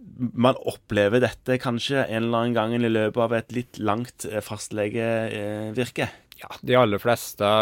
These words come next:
Speaker 2: vil nok oppleve en klagesak hos fylkesmannen, men, eh, min fastlege valgte nettopp fordi at vedkommende fikk en klagesak på seg, og som jeg i sin tid, eh,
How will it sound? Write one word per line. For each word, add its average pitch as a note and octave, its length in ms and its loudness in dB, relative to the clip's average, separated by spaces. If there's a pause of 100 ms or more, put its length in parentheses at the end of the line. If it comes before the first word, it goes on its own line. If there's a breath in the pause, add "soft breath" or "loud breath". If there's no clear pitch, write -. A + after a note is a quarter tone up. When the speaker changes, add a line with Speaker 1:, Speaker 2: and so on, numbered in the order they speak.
Speaker 2:
vil G2 240 0
nok F2+ 220 -4
oppleve F#2+ 480 -2
en G2 120 -4
klagesak G2 500 0
hos G#2 160 -8
fylkesmannen, A2 540 -2 (180 loud breath)
men, A#2 360 -2
eh, G#2+ 460 -2
min G#2 880 -6
fastlege C#3 580 0 (220 loud breath)
valgte A2+ 720 2
nettopp G2+ 400 -6
fordi G2 340 -6
at F#2+ 120 -8
vedkommende F2+ 520 -8
fikk - 400 -14
en C#3+ 120 -10
klagesak D3 520 -2
på D3 140 -4
seg, F#3 160 -4 (160)
og A#2+ 180 0
som A#2+ 380 -6 (460 loud breath)
jeg G#2 420 -4
i - 20 -6
sin A2+ 280 -6
tid, C3+ 340 -2
eh, A#2+ 640 -6